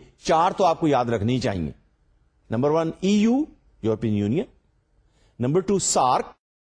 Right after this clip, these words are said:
یہ ہمارے اپنے اس ریجن کا ہے۔ نمبر تھری، نیفٹا، نارتھ امریکن فری ٹریڈ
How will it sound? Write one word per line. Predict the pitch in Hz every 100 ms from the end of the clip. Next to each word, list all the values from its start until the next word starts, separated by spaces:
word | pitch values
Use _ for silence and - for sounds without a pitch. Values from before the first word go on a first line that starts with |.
| _ _ _ _
یہ | 98
ہمارے | 98 98 113
اپنے | - 113
اس | 104
ریجن | 113 107 170
کا | 175 160
ہے۔ | 190 _ _ _ _ _ _ _
نمبر | 139 202
تھری، | 220 - 220 226 226 _ _ _ _ _ 131
نیفٹا، | 147 147 - 113 - - _ _ _ _ _ _ _ _ _ _ -
نارتھ | 127 226 240
امریکن | 208 196 175 196 185 180 _ _ _ _ _ _
فری | - 226
ٹریڈ | 208 185 160 160